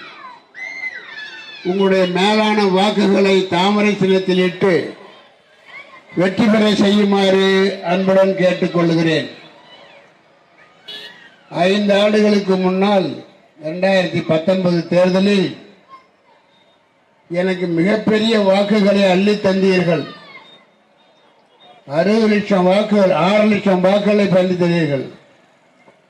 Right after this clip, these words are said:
ஆறு லட்சம் வாக்குகள் என்பது உள்ளபடியே பெரிய எண்ணிக்கையான வாக்கு. அதை நான்கு லட்சம் வாக்கு வித்தியாசத்தில் வெற்றி பெற செய்தீர்கள்.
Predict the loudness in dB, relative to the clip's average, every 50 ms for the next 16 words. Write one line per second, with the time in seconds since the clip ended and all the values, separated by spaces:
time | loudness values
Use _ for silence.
0 | _ _ -20 _ -10 -6 -2 0 0 0 0 0 0 -2 -2 0 0 0 2 2
1 | 2 2 2 2 2 2 2 2 2 0 0 0 0 2 2 2 0 0 -2 -4
2 | -8 -14 -20 -20 -20 -20 -20 -20 -20 -20 -20 -20 -20 -20 -20 -20 -20 -20 _ _
3 | -4 -2 0 2 2 2 2 2 2 0 0 0 0 0 0 0 0 0 0 0
4 | 0 0 0 0 0 0 0 0 0 0 2 2 2 2 2 2 0 -2 0 0
5 | 0 0 0 -2 -8 -14 -18 -20 -20 _ _ _ _ _ _ _ _ _ _ _
6 | _ _ _ _ _ _ _ _ _ _ _ _ -8 -4 -2 -2 0 0 0 0
7 | 0 0 2 2 2 2 2 2 2 2 2 2 2 2 2 2 0 0 0 2
8 | 2 2 2 2 2 2 2 2 2 2 2 2 2 2 2 0 2 2 2 0
9 | 0 0 0 0 2 2 2 0 0 0 -2 -6 -8 -10 -18